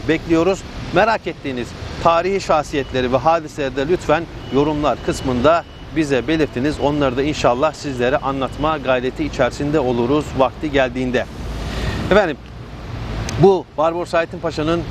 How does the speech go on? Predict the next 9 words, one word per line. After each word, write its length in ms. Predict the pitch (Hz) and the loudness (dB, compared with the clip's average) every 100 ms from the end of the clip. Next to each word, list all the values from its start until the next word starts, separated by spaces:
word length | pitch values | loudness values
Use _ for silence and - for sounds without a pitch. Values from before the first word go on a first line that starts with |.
| - | 0
hayatını 380 | 147 156 170 160 | 2 2 0 -2
anlattığımız 520 | 151 139 151 151 156 - - | 0 0 0 0 0 -2 -2
üçüncü 400 | 165 147 147 123 | 0 2 2 4
bölüme 400 | 151 139 131 151 147 | 2 2 2 0 0
dediğimiz 420 | 147 139 147 135 | -2 2 2 0
gibi 280 | 117 123 139 | 0 2 4
burada 400 | 151 131 123 151 - - - | 4 4 2 0 0 -12 -2
virgülü 460 | 147 135 123 110 98 | 0 0 0 -2 2
koyuyoruz. 460 | 147 147 151 143 | 4 6 4 2